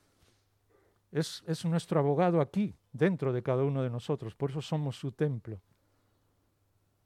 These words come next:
nos guíe siempre, que no lo apaguemos, que no lo menosprecemos, todo lo contrario. Que nos demos cuenta de que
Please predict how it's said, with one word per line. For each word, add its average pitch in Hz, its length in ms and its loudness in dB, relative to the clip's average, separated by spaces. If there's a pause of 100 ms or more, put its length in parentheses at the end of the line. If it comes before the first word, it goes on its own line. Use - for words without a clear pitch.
(200)
nos 135 240 -2
guíe 147 320 0 (120)
siempre, 113 600 -6 (680)
que 135 140 2
no 180 100 2
lo 196 120 4
apaguemos, 139 760 2 (920)
que 127 100 -2
no 147 140 2
lo 160 80 4
menosprecemos, 131 800 -2
todo 151 200 8
lo 139 120 8
contrario. 113 580 0 (2000)
Que 123 100 -4
nos 120 160 -2
demos 143 280 0
cuenta 143 340 4
de 131 140 2
que 120 260 0